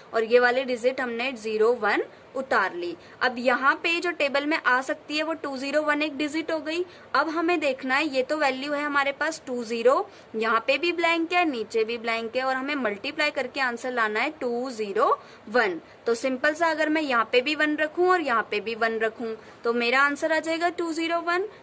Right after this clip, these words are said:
तो यहाँ पे भी वन, ऊपर भी वन और यहाँ पे टू ज़ीरो वन। आंसर आ गया इनको माइनस करके ज़ीरो।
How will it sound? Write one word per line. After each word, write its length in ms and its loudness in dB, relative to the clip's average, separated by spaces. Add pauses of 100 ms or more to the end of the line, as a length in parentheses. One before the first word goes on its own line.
तो 60 2
यहाँ 360 0
पे 100 4
भी 200 -4
वन, 300 0 (340)
ऊपर 340 0
भी 200 -4
वन 300 0 (280)
और 120 -4
यहाँ 300 0
पे 100 0
टू 220 -6
ज़ीरो 440 -4 (300)
वन। 260 0 (220)
आंसर 340 -2
आ 120 2
गया 160 -4
इनको 220 -6
माइनस 340 -4
करके 360 -4 (380)
ज़ीरो। 400 0